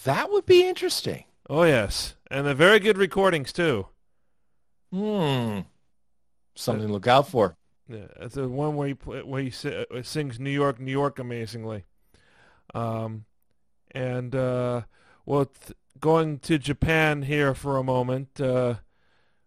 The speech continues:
Speaker 2: we are, um, still waiting word on the borders in Japan. They're still shut. <laughs>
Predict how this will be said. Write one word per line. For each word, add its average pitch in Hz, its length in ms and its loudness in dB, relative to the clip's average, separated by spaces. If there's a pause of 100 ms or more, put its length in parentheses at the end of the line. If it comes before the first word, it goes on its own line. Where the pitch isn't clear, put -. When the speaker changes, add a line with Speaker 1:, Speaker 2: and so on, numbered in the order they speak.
(220)
Speaker 2:
we 139 280 0
are, 135 520 2
um, 131 560 2
still 202 280 4
waiting 175 680 2 (180)
word 160 520 4
on 143 420 0
the 135 80 -6
borders 143 840 0
in 135 200 -6
Japan. 139 720 -2
They're 143 160 -4
still 143 280 -4
shut. - 580 -4 (1700)
<laughs> 170 100 -4